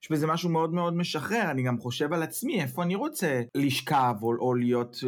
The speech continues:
למרות שזה אולי בכלל לא רלוונטי. אולי ברגע שאנחנו כבר לא נמצאים, צריך להשאיר את ההחלטה בידי האנשים שנשארים.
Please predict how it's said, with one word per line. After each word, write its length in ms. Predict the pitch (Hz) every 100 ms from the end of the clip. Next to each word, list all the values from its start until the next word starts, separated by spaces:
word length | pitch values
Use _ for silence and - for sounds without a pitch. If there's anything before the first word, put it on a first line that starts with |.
| 117 117
למרות 360 | 120 117 175
שזה 160 | 330 294
אולי 200 | 330 339
בכלל 260 | 349 302 320
לא 100 | 330
רלוונטי. 460 | 294 254 349 302
אולי 200 | 135 127
ברגע 260 | 147 175 180
שאנחנו 380 | 180 165 156 160
כבר 160 | 143
לא 140 | 147 165
נמצאים, 640 | 175 165 151 165 175 170 170 -
צריך 220 | - 143
להשאיר 300 | 156 - 160
את 80 | 160
ההחלטה 380 | 147 151 131 143 131
בידי 220 | 131 151
האנשים 420 | 160 151 - 170
שנשארים. 720 | - 165 135 143 160 339 127